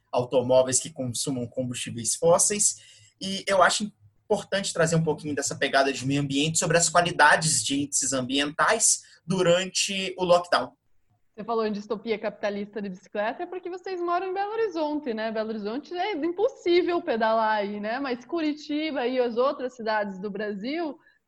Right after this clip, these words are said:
Speaker 2: existe um potencial bem alto de se fazer as coisas de bicicleta. Inclusive, uma, um fenômeno que aconteceu na Europa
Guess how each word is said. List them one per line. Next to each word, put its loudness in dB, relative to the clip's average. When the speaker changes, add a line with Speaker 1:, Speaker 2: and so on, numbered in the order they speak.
Speaker 2:
existe -2
um -4
potencial -2
bem 0
alto -2
de -8
se -20
fazer -4
as -6
coisas -4
de -8
bicicleta. -6
Inclusive, -4
uma, 0
um -4
fenômeno -2
que -2
aconteceu -4
na -4
Europa 0